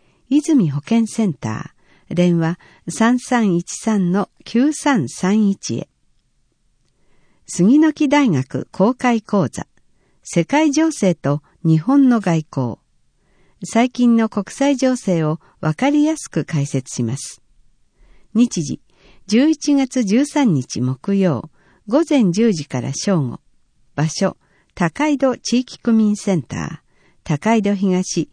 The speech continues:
三の七の五。講師、外務省研修所総括指導官、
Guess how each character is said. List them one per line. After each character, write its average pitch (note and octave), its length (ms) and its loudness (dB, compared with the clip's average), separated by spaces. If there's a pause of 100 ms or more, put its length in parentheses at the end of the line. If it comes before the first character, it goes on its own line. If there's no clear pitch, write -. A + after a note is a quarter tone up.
(220)
三 C#4+ 400 0
の C4+ 140 2
七 C4 320 2
の B2 180 -4
五。 - 240 -4 (720)
講 C#4+ 220 2
師、 - 240 -10 (460)
外 A#3 220 4
務 D#4 160 6
省 D3 320 0
研 F3 300 2
修 F3 280 0
所 D#3+ 300 -2
総 G#3+ 240 -2
括 C4+ 360 -2
指 G#3 260 -2
導 F#3+ 160 2
官、 D3 280 -12